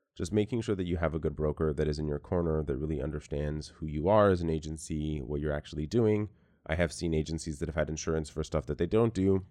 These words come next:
but not having insurance that they do, uh, not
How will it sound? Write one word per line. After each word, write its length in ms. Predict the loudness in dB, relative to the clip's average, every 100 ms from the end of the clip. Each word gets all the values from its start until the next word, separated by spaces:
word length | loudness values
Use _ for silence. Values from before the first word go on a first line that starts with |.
| _
but 180 | -4 0
not 220 | 0 0
having 240 | -2 -2
insurance 300 | -2 -2 -4
that 100 | -4
they 120 | -6 -4
do, 380 | -2 0 0 -2 -16 _ _ _ _
uh, 300 | 2 2 2
not 200 | 0 -2